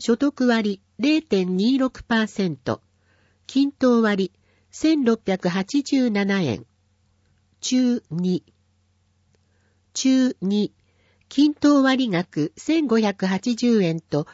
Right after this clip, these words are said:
十八歳以上均等割額百七円の合計金額です。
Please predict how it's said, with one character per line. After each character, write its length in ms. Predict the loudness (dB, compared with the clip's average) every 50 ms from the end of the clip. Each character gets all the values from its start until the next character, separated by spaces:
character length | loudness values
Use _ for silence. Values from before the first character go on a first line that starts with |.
| -20 _ _ _ _
十 200 | -2 0 0 0
八 180 | 2 0 -2 -2
歳 460 | -4 -6 -4 -2 -2 0 0 0 -2
以 40 | -2
上 300 | -2 0 0 0 0 -2
均 260 | -4 -4 -4 -4 -4
等 300 | -2 _ 2 2 4 4
割 240 | 2 2 0 -2 -2
額 420 | -4 -4 -6 -6 -6 -8 -8 -8 -10
百 360 | -6 -4 -4 -4 -2 -4 -2
七 280 | -2 0 0 0 0 0
円 260 | 0 0 -2 -2 -2
の 160 | -2 -2 -4
合 240 | -2 -2 -2 -2 -2
計 240 | 0 0 -2 -2 -2
金 280 | -2 -4 -6 -4 -4
額 260 | -4 -6 -6 -6 -6 -4
で 160 | -4 -4 -6
す。 240 | -8 -14 -20 _